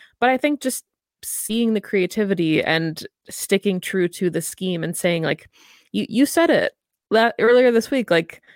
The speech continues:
you know, okay, there's an eight-man box. We're still gonna run the ball." Like, we still have to be true to our tendencies and our scheme, and we can't let what the defense is doing dictate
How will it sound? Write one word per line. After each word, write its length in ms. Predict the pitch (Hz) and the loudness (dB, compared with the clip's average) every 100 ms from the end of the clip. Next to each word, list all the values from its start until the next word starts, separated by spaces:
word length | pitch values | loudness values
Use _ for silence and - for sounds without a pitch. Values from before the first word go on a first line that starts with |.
| _ | _
you 80 | 233 | 0
know, 220 | 220 190 - | 0 2 0
okay, 320 | 220 190 156 | 0 2 2
there's 180 | 190 202 | 2 2
an 80 | 180 | 0
eight-man 300 | 180 180 185 | 0 0 2
box. 260 | 214 214 | 2 0
We're 80 | 185 | -6
still 240 | 175 165 | -4 -4
gonna 160 | 160 175 | -2 0
run 140 | 170 | 0
the 80 | 170 | 0
ball." 320 | 190 180 - _ _ _ | 2 0 0 _ _ _
Like, 160 | 196 196 | -2 0
we 120 | 208 | 0
still 240 | - 226 | 2 2
have 220 | 214 196 - | 2 0 -4
to 100 | 185 | -4
be 160 | 175 | -4
true 240 | 175 - 175 | -4 -4 -4
to 100 | 185 | -2
our 180 | 131 | -2
tendencies 600 | 165 - 175 202 202 233 | -2 -6 -4 -4 -2 -2
and 100 | 202 | -2
our 160 | 151 165 | 0 -2
scheme, 400 | - - 170 214 | -4 -6 -2 -2
and 160 | - 170 | -2 -6
we 80 | |
can't 300 | 180 - 190 | -8 -6 -6
let 180 | 151 175 | -4 -2
what 160 | 185 208 | -2 -4
the 60 | |
defense 420 | 175 190 - 185 196 | -4 -4 -4 -6 -4
is 60 | |
doing 260 | 190 214 196 | -2 0 0
dictate 480 | 165 - 180 156 | -2 -2 -2 -2